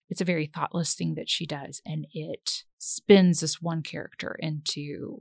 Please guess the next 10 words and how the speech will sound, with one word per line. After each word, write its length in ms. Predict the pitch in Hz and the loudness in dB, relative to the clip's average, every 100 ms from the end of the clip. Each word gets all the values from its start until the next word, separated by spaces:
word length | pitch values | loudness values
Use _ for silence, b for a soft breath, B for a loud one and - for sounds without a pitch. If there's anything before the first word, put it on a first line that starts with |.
| - | -6
a 100 | 185 | -4
path 400 | 170 - 180 180 | -2 -2 0 0
of 120 | - 151 | -2 -6
obsession, 840 | - - 170 160 - 156 151 147 - | -4 -2 -2 -2 -2 -4 -6 -6 -2
and 720 | 170 160 143 131 - - - - | -2 0 -4 -8 -10 -10 -12 -10
it's 160 | 160 - | -8 -2
not 220 | 170 - | -2 -2
good 160 | - - | -8 -8
for 120 | - | -10
them. 300 | - - 160 | -8 -8 -10